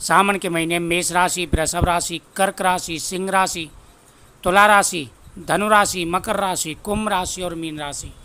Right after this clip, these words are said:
ये राशियाँ हैं जो बहुत ही ज़्यादा भाग्यशाली और शुभ रहने वाली हैं। इस बार सावन का महीना खुशियाँ लेकर के आने वाला है। सावन के महीने में बहुत सारी खुशियाँ हैं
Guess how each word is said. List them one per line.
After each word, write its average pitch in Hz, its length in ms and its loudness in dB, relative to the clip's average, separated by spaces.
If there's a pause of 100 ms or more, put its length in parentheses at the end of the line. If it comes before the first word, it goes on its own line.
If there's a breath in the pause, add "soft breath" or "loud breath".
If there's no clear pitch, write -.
(520 soft breath)
ये 214 160 4
राशियाँ 202 420 4
हैं 202 80 0
जो 196 100 -4
बहुत 170 380 -2
ही 214 80 -2
ज़्यादा 170 280 0
भाग्यशाली 156 640 -4
और 170 100 -4
शुभ 156 200 -8
रहने 151 220 -6
वाली 143 200 -10
हैं। - 800 -10
इस 196 120 0
बार 233 200 8
सावन 220 320 2
का 208 140 -2
महीना 196 260 0
खुशियाँ 214 480 -2
लेकर 180 320 -2
के 180 120 -4
आने 165 200 0
वाला 143 220 -6
है। 120 120 -12 (540 soft breath)
सावन 247 440 4
के 254 180 2
महीने 196 340 -2
में 226 260 -6
बहुत 202 320 2
सारी 240 440 4
खुशियाँ 190 520 -4
हैं 190 200 -4